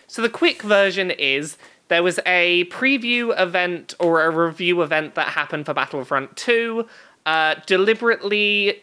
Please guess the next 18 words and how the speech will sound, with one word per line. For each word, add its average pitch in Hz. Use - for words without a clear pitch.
E 202
A 180
re-, 165
drastically 185
reduced 165
the 160
amount 147
of 156
currency 147
required 139
to 135
unlock 131
characters 131
in-game 127
at -
this -
review 220
event, 208